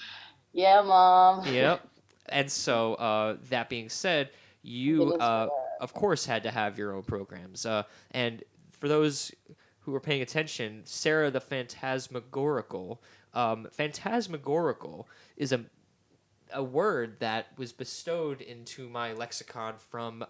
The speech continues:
Speaker 2: my friend Ben Anderson. Uh, not him specifically, but his mother,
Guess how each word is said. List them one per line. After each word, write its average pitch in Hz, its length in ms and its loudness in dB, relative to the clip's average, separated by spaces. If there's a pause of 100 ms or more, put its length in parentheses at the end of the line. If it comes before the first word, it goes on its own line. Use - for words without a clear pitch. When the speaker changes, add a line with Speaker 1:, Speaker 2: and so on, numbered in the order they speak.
(120)
Speaker 2:
my 120 280 -4
friend 113 360 -8
Ben 107 280 -8
Anderson. 120 640 -8 (640)
Uh, 123 340 -2 (220)
not 143 260 -2
him 143 480 -6
specifically, - 540 -12
but 107 160 -10
his 110 180 -16
mother, 113 420 -4